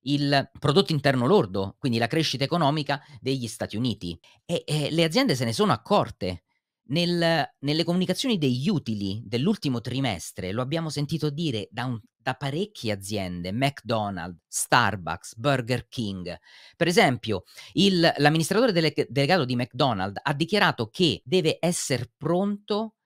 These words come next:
ad es-, eh, devono, scusate, essere attenti ai prezzi, perché qualcosa nell'economia sta cambiando, soprattutto nelle abitudini di consumo, e quindi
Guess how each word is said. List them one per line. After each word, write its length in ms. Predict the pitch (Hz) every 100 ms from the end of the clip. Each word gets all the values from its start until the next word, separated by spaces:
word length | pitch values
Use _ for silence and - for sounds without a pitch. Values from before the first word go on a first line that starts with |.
| _ _ -
ad 120 | 135
es-, 320 | 160 143 -
eh, 160 | 101 87
devono, 380 | 123 131 113 104
scusate, 340 | - 127 117
essere 380 | 120 - 120 -
attenti 840 | 123 139 _ 165 185 202 202 214 -
ai 340 | 143 143 131
prezzi, 640 | - 147 127 - - 87 - _ _
perché 560 | 175 160 - 262 185
qualcosa 400 | - 175 - 208
nell'economia 540 | 151 143 147 165 214 165
sta 340 | - - 185
cambiando, 400 | - 143 175 156
soprattutto 480 | 113 160 165 233 220
nelle 140 | 160
abitudini 420 | 135 151 190 160 139
di 100 | 165
consumo, 760 | 127 113 - 151 92 82 -
e 100 | -
quindi 380 | - 269 196 135